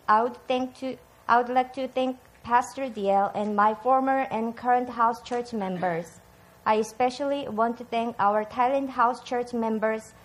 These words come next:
who cried a lot when I showed our baby's picture for the first time. They are not just church friends,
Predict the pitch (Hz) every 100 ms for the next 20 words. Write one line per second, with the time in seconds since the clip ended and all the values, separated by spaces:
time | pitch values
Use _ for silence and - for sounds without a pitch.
0 | - - - 320 - - 269 269 262 226
1 | 220 220 214 196 202 214 214 - 240 240
2 | 196 196 208 - - - 208 214 247 -
3 | 247 247 - 240 226 226 220 226 202 180
4 | - 180 170 165 165 - - - - _
5 | _ _ _ - 226 233 247 277 262 285
6 | 277 - 277 277 320 269 247 185 160 -